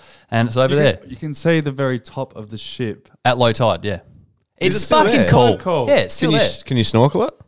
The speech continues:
Speaker 1: You can actually.
Speaker 2: Yeah,
Speaker 1: Yeah.
Speaker 2: and, and you can get taken by a
Speaker 1: Yeah.
Speaker 2: great white
Speaker 1: Yeah.
Speaker 2: shark.
Speaker 1: So
Speaker 3: Oh, there's sharks
Speaker 1: no,
Speaker 3: there?
Speaker 1: no, they've got actually statistics
Speaker 3: Great.
Speaker 1: on their wall. So for every seven people that go out there and snorkel, four come back. So it's pretty good. <laughs>
Speaker 3: That's not bad. That's a little bit more than half.
Speaker 2: Oh,
Speaker 1: Yeah.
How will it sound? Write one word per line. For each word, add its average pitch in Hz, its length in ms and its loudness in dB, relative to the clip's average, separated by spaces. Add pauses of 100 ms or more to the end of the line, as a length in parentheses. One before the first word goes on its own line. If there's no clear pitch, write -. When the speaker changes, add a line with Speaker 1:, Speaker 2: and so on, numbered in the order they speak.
Speaker 1:
You 135 140 0
can 151 200 4
actually. 104 280 -2
Speaker 2:
Yeah, 214 160 4
Speaker 1:
Yeah. - 60 -2
Speaker 2:
and, 214 120 -4
and 202 220 -6
you 190 80 -8
can 165 100 -10
get 175 160 -8
taken 147 300 -2
by 135 100 4
a 127 40 4
Speaker 1:
Yeah. - 60 -2
Speaker 2:
great 123 200 -4
white 120 200 -4
Speaker 1:
Yeah. 127 100 -4
Speaker 2:
shark. 110 180 -2
Speaker 1:
So 131 120 4 (120)
Speaker 3:
Oh, 123 40 0
there's 113 180 0
sharks 113 200 0
Speaker 1:
no, 185 120 4
Speaker 3:
there? 233 180 0 (140)
Speaker 1:
no, 180 140 0
they've 170 180 -2
got 202 220 4
actually 156 300 -2
statistics 165 520 0
Speaker 3:
Great. 147 40 -2
Speaker 1:
on 131 60 0
their 120 140 0
wall. 127 260 2
So 143 200 2
for 143 140 -4
every 185 200 2
seven 151 300 -2
people 135 220 -4
that 113 120 -10
go 120 140 0
out 107 80 0
there 104 80 -8
and 95 80 -8
snorkel, 143 440 -6
four 151 240 -4
come 151 160 -2
back. 165 280 -2
So 131 80 -4
it's 127 100 -6
pretty 262 300 0
good. 135 300 -2
<laughs> - 140 -8 (720)
Speaker 3:
That's 415 180 -2
not 233 120 -2
bad. 92 260 -2
That's 139 240 -6
a - 20 -10
little 110 140 -4
bit 95 100 -6
more 90 140 -8
than 80 80 -10
half. 135 240 -2
Speaker 2:
Oh, 101 120 -8
Speaker 1:
Yeah. 117 260 2